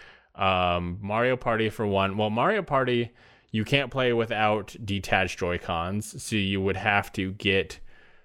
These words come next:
separate Joy-Cons to play Mario Party. Um, and they would need to have H D Rumble because there is a mini game which is,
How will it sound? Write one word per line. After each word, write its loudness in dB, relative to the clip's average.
separate 0
Joy-Cons 0
to -4
play -2
Mario -2
Party. -4
Um, 0
and 0
they 2
would 0
need -4
to 0
have 0
H -6
D -4
Rumble 0
because -6
there 2
is -4
a -2
mini 2
game 2
which 0
is, -2